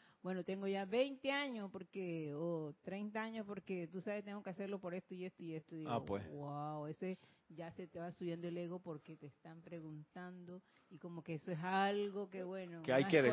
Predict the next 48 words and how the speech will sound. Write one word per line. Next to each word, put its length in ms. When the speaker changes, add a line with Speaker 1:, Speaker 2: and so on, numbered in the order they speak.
Speaker 2:
decirlo, 320
Speaker 1:
sí, 60
Speaker 2:
¿no? 140
Speaker 1:
que 60
hay 100
que 80
Speaker 2:
En 80
Speaker 1:
decirlo 80
Speaker 2:
público. 480
Speaker 1:
porque, 180
eh, 320
todo 200
el 80
mundo 280
no 140
lo 80
hace, 220
así 180
que 180
él 180
sí 180
lo 140
hace. 300
Speaker 2:
Claro, 540
yo 180
sí 120
me 160
voy 320
de 160
rodillas 760
hasta 220
el 240
Cristo 680
de 200
llenar 220
el 40
espacio 300
en 80
blanco, 260
porque 200
aquí 220
el 120
de 100
Portobelo, 720
Atalaya, 560
el 100
otro 280
de... 180